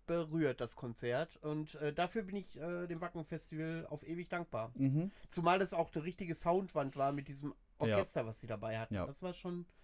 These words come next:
Speaker 1: aber ich muss sagen, der da am Keyboard stand im, äh, von Dimmu Borgir,
Speaker 2: Mhm.
Speaker 1: der sah original aus wie Flake von Rammstein. Die hätten sich die,
Speaker 2: <laughs>
Speaker 1: also ich hab zwischendurch gedacht, Alter, haben die sich den ausgeborgt oder was, ne?
Speaker 2: Ja, nur, dass der von Dimmu
Speaker 1: Äh.
Speaker 2: Borgir lange Haare hat, ne?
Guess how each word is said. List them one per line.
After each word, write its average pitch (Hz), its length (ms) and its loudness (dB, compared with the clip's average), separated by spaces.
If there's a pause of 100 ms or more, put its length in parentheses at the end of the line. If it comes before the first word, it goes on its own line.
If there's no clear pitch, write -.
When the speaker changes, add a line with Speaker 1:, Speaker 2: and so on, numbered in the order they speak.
(180)
Speaker 1:
aber 151 160 8
ich 151 60 6
muss 156 180 2
sagen, 175 320 2
der 143 100 -2
da 143 100 0
am 135 100 -2
Keyboard 151 380 -4
stand 120 300 -6
im, 127 240 -6
äh, 113 300 -4
von 123 200 -8
Dimmu 120 200 -2
Borgir, 117 480 -2
Speaker 2:
Mhm. 120 280 4
Speaker 1:
der 127 100 -2
sah 143 220 2 (560)
original 143 480 4
aus 151 200 -4
wie 127 80 -6
Flake 147 380 0
von 123 160 -8
Rammstein. 131 460 -2
Die 113 80 -2
hätten - 260 6
sich - 180 0
die, - 160 0
Speaker 2:
<laughs> - 20 -12
Speaker 1:
also 131 220 -4
ich 147 80 -6
hab 165 160 0
zwischendurch 160 340 -2
gedacht, 156 240 -2
Alter, 147 200 2
haben 139 100 2
die 143 120 2
sich 151 160 -6
den 131 120 -8
ausgeborgt 165 600 0
oder 180 160 0
was, 202 200 2
ne? 143 160 -2
Speaker 2:
Ja, 117 80 2
nur, 135 140 8
dass 151 140 6
der 147 120 6
von 143 160 4
Dimmu 131 140 4
Speaker 1:
Äh. 143 80 10
Speaker 2:
Borgir 143 240 10
lange 160 260 6
Haare 156 240 4
hat, 98 160 -2
ne? 147 140 -2